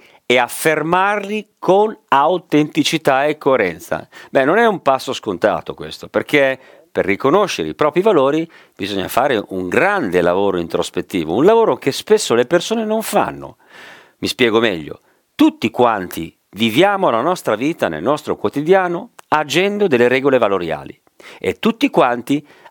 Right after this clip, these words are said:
hanno dei valori, cioè dei grossi, dei forti principi, delle forti convinzioni che gli provengono dalle esperienze del proprio passato o da insegnamenti del proprio passato. Ma se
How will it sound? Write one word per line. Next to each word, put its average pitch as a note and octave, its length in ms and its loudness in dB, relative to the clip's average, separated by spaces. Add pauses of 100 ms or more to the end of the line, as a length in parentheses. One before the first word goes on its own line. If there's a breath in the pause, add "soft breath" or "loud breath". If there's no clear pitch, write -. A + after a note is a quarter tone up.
hanno C#3+ 380 0
dei A#2+ 160 4
valori, E2+ 500 -2
cioè - 180 -8
dei E2+ 160 -6
grossi, B2+ 420 -2
dei A2 120 2
forti C#3+ 440 -2
principi, A2+ 520 -4
delle F2 160 -2
forti - 360 -2
convinzioni E3+ 600 -4
che C#3+ 160 0
gli D#3 160 -4
provengono F#2 640 0
dalle G2+ 220 2
esperienze C#3+ 720 -2 (300 loud breath)
del F2 160 -4
proprio D3 240 0
passato D3 640 0
o G3+ 160 2
da A2 160 4
insegnamenti D#2+ 800 -6
del D#2+ 120 -8
proprio D#2+ 260 -8
passato. - 500 -8 (280 loud breath)
Ma G#3 320 0 (280 loud breath)
se C#4+ 440 2